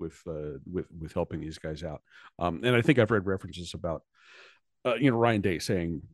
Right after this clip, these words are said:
you know, "We have these people who are available, uh, to,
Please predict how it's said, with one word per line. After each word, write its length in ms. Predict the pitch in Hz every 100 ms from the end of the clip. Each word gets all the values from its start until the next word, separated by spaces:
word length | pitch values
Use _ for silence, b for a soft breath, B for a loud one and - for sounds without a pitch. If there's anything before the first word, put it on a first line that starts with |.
| -
you 80 | 87
know, 100 | 82
"We 180 | 98 95
have 320 | 90 85 78 - -
these 180 | 101 98
people 520 | 101 - 85 78 - _ _ _ _
who 240 | - 107 92
are 200 | 78 78
available, 1000 | 80 104 107 113 92 98 95 92 90 - _ _ -
uh, 400 | 82 78 76 78 73
to, 320 | - 82 80